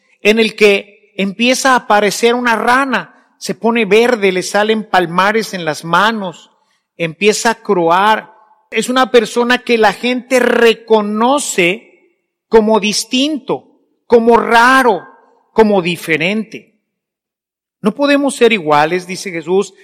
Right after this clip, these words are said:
en el capítulo diecisiete de San Juan. "Ustedes no son del mundo. Padre, ellos no son del mundo. Aquí vivimos,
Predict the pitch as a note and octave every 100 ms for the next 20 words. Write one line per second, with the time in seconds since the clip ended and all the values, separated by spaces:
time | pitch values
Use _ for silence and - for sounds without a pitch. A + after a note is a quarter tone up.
0 | _ E3+ E3+ E3 - G3 G#3 G3 F3+ D#3+
1 | D3+ - F#3 F#3 G3 F3+ D#3+ D3 F3+ F3+
2 | F#3 _ _ E3+ - A3+ A#3+ G#3 A3 A3
3 | B3 A#3+ A3 F3+ F#3+ G#3+ F#3+ C#3+ - A3+
4 | A#3 A#3 A#3 A3+ A#3 A#3 B3 B3+ A3+ F#3
5 | F#3+ A#3 A3+ A#2+ - - - G#3+ - B3+
6 | B3 B3+ C4 C4